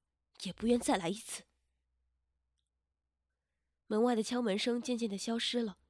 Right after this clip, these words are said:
或许是累了便离开了，或许是觉得无趣。总之不管怎样，我暂时是安全了。悬着的心落了地。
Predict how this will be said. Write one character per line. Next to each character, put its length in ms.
或 180
许 140
是 140
累 180
了 80
便 200
离 80
开 300
了， 160
或 140
许 220
是 140
觉 100
得 140
无 120
趣。 300
总 200
之 100
不 120
管 180
怎 200
样， 180
我 100
暂 180
时 80
是 140
安 160
全 180
了。 200
悬 240
着 80
的 100
心 380
落 140
了 80
地。 260